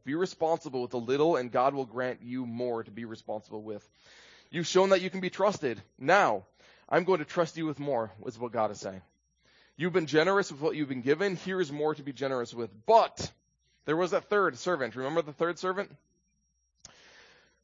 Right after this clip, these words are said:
Then the man who had received one talent came. "Master," he said, "I knew that you are a hard man, harvesting where you have not sown, gathering where you have not scattered seed." Re-, the servant isn't saying anything that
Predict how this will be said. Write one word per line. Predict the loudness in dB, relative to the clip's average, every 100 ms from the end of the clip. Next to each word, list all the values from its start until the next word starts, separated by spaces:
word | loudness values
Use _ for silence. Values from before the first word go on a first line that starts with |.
| _
Then | 4 8
the | 8
man | 8 6 4
who | 2 4
had | 6
received | 4 0 -2 -6 -6
one | 0 2 2
talent | 2 2 2 0 -8
came. | -8 -8 -10 -14 _ _ _ _ _ _
"Master," | 0 2 2 0
he | -4 -2
said, | 0 2 0 -2
"I | -8 0 2
knew | 2 6
that | 6
you | 8 6
are |
a | 6
hard | 6 4
man, | 4 2 2 0 -10 _ _ -20 _
harvesting | 4 4 4 -2 0
where | 2
you | 4
have | 4 4
not | 2
sown, | 2 0 2
gathering | 2 4 6 4 -2
where |
you | 0
have | 2 2
not | 0 -4
scattered | 0 0 0
seed." | -6 -8 -8 -10 _ -20 -16 0
Re-, | 2
the | 4 2
servant | 2 0 0
isn't | -4 0
saying | 2 4
anything | 2 0 0
that | -2